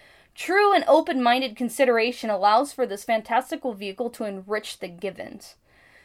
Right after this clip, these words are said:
And like I said in the first episode, you can take these magical inclusions as manifestations of psychosis for the characters as well. That's fine.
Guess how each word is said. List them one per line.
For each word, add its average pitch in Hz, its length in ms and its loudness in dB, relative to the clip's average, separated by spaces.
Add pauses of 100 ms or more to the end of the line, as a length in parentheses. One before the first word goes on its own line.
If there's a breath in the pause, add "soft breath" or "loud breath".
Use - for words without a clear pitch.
(160 soft breath)
And 247 100 2
like 330 200 6
I 339 60 4
said 330 200 6
in 277 80 4
the 233 80 0
first 359 340 -4
episode, 202 640 -2
you 247 40 -10
can 339 200 -4
take 415 240 -2
these 254 180 -8
magical 262 400 -2
inclusions 240 580 -4
as 202 160 -10
manifestations 247 800 -4
of 190 100 -14
psychosis 226 600 -4
for 190 120 -6
the 180 80 -10
characters 185 540 -6
as 190 140 -16
well. 202 520 2
That's 254 280 0
fine. - 480 -2